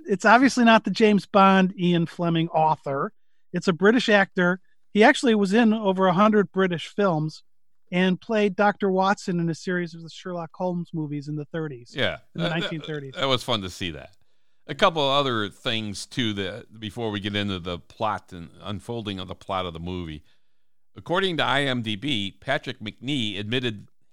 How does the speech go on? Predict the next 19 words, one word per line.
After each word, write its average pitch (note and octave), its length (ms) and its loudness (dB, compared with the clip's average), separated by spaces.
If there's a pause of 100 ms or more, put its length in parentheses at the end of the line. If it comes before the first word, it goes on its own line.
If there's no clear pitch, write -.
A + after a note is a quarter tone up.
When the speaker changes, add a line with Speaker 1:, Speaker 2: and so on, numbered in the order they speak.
(120)
Speaker 2:
that A2 200 -6
his A#2+ 220 -8
portrayal D#3+ 720 -4
of G2 140 -4
John A#2+ 320 -2
Steed G#2+ 460 -8
in A2 220 -8
The G2+ 140 -4
Avengers G2 760 -6 (640)
was A#2+ 240 -4
in A#2+ 260 -2
many E3 460 -6 (100)
respects G2 560 -8
based F#2 460 -10
on F2 240 -10
Sir E2+ 180 -12
Ralph E2+ 420 -6
Richardson's F2 680 -14
performance D2+ 720 -14